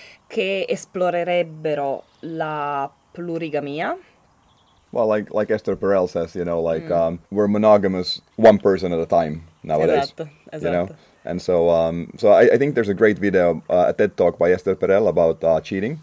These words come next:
Speaker 2: Why
Speaker 1: È
Speaker 2: try to
Speaker 1: sottotitolato su, sul, su ted,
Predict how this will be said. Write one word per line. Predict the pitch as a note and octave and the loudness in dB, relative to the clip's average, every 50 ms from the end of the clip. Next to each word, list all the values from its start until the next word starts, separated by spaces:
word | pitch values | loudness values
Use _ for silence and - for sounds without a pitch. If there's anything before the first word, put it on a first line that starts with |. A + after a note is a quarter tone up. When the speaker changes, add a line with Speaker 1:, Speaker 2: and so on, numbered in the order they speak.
| _ - | _ -4
Speaker 2:
Why | - - - | -2 -2 0
Speaker 1:
È | A3 | 0
Speaker 2:
try | - F#2 F2+ - | 2 2 2 2
to | - | 0
Speaker 1:
sottotitolato | - - A3+ A#3 G#3+ F#3 E3+ D#3+ D#3+ - F3+ | -2 -4 -2 -2 -2 -2 -2 -4 -4 -8 -14
su, | F3+ - F#3 F3 E3+ E3+ F3 F3 | -14 -12 -12 -10 -10 -10 -10 -10
sul, | F3+ - - G3+ G3 F#3 F3+ F#3 F3+ F3+ F3 E3+ E3+ | -12 -14 -16 -14 -12 -10 -6 -4 -2 -2 -2 -2 -4
su | - - F#3+ - | -6 -10 -10 -4
ted, | - F3+ F#3 G#3 G3 G#3+ | -2 -2 -2 -2 -6 -10